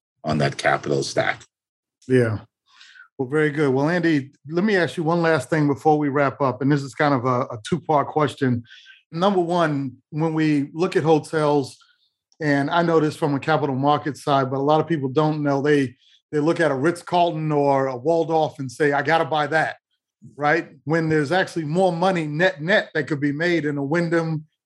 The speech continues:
Speaker 2: or, or maybe not necessarily a Wyndham, but a, um, Hampton Inn or some of the Choice flags, for an example, uh, you can find that profitability. So I wanna ask you about that and your thoughts on that. And then also,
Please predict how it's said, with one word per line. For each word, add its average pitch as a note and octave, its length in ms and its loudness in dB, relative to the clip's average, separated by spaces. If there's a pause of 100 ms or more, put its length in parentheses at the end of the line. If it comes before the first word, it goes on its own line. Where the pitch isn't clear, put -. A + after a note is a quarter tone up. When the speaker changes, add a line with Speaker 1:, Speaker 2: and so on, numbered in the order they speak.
(220)
Speaker 2:
or, D3 420 2
or D#3 140 -4
maybe E3 240 2
not D#3 160 2
necessarily D3+ 420 2
a C#3 60 2
Wyndham, D3+ 340 0
but C#3 180 0
a, C#3 180 2
um, C3 240 0
Hampton D3 400 0
Inn D3 180 2
or C#3 80 0
some F3 180 0
of D3+ 60 2
the D3 60 -2
Choice E3+ 340 0
flags, C3 420 -2
for C3+ 160 -2
an C3 80 2
example, B2+ 580 0 (480)
uh, C3 60 -4
you C3 140 2
can B2 100 2
find C#3 320 0
that C3+ 160 -4
profitability. C3+ 760 0
So C#3 440 0 (400)
I E3 60 -4
wanna G#3+ 220 0
ask G3 220 -2
you F#3+ 80 0
about D3 320 -2
that E3 240 2
and C#3+ 140 -6
your D#3+ 120 2
thoughts D#3 320 0
on D3 100 0
that. D3+ 160 2
And D3 120 2
then D3 120 -2
also, D#3+ 580 0